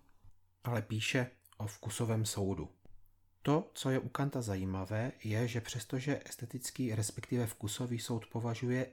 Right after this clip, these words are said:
za subjektivní, tak mu přeřazuje univerzální platnost, to znamená možnost shodnout se na tom závěru, na tom pocitu libosti mezi jednotlivými lidmi.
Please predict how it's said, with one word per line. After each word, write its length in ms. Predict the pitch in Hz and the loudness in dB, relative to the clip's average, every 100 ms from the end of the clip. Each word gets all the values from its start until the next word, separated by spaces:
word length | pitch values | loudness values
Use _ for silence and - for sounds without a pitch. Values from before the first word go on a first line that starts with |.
| - | -6
za 260 | 113 104 - | -2 -2 -2
subjektivní, 840 | - 101 95 - - 101 107 120 - - - | -4 -2 0 -2 0 2 2 2 -2 -10 -10
tak 160 | - 113 | -4 0
mu 100 | 117 | 0
přeřazuje 560 | - 113 123 123 123 | 0 0 2 2 2
univerzální 720 | 123 113 104 110 113 110 113 107 | 0 2 2 2 2 2 4 2
platnost, 600 | 98 98 85 71 - - | 2 0 -2 -8 -10 -10
to 120 | - | -4
znamená 340 | 104 117 120 104 | 0 0 2 2
možnost 640 | 82 85 87 110 123 - | 0 -2 0 0 0 -4
shodnout 680 | - - - 147 147 117 104 | -6 -4 0 2 4 2 0
se 280 | - 107 127 - - - _ _ | 0 0 0 -6 -20 -20 _ _
na 320 | 107 104 87 - | 2 2 2 -2
tom 220 | 98 87 - | -2 -2 -2
závěru, 680 | 98 95 107 151 135 82 101 - | 0 2 6 8 8 2 -6 -8
na 120 | 90 | -6
tom 160 | 85 95 | -2 -2
pocitu 440 | - 104 123 - | 0 -2 -2 0
libosti 580 | 104 92 104 104 - 117 - - - | 0 0 0 -2 -2 -2 -4 -16 0
mezi 340 | 117 120 170 | 2 6 8
jednotlivými 720 | 147 131 127 135 123 127 123 | 8 6 2 2 4 6 6
lidmi. 400 | 110 101 90 - | 4 4 0 -2